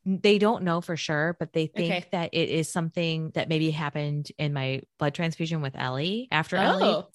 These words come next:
Speaker 1: But
Speaker 2: okay.
Speaker 1: the weird thing is, is I've had blood panels drawn several times before, and this is
Speaker 2: As you
Speaker 1: never
Speaker 2: do when you're
Speaker 1: presented. It's
Speaker 2: pregnant. Yeah.
Speaker 1: Yeah. It's never presented itself. Not even the one that I had, like, back early, you know, in September or so. So, like,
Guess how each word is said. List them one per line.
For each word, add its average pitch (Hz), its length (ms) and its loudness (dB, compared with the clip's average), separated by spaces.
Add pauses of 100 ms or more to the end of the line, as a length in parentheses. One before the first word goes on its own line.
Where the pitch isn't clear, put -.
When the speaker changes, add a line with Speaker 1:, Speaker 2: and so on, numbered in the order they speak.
(120)
Speaker 1:
But 214 340 4
Speaker 2:
okay. 226 280 0
Speaker 1:
the - 60 -10
weird 240 280 0
thing 175 180 0
is, 156 140 -6
is 151 80 -8
I've 165 160 -4
had 208 440 -4
blood 165 240 -2
panels 143 380 -4
drawn 143 400 -2
several 190 500 0
times 170 380 -2
before, 139 500 -2
and 143 240 -2
this 147 120 -6
is 165 80 0
Speaker 2:
As 208 100 0
you 156 60 0
Speaker 1:
never 151 100 0
Speaker 2:
do 240 60 2
when 208 60 4
you're 202 100 2
Speaker 1:
presented. - 220 2
It's - 40 -4
Speaker 2:
pregnant. 208 340 -2
Yeah. 214 320 -2
Speaker 1:
Yeah. 233 240 2 (380)
It's 180 180 -2
never 165 260 2
presented 131 380 -2
itself. - 320 -8 (160)
Not 190 220 4
even 190 220 4
the 160 80 2
one 156 220 0
that 151 100 0
I 143 80 0
had, 143 320 -6
like, 131 160 -10
back 135 280 -6
early, 151 240 -2
you 143 200 -2
know, 123 120 -4
in 143 220 -4
September 131 500 -4
or 131 60 -6
so. - 320 -4 (320)
So, 170 220 4
like, 139 280 0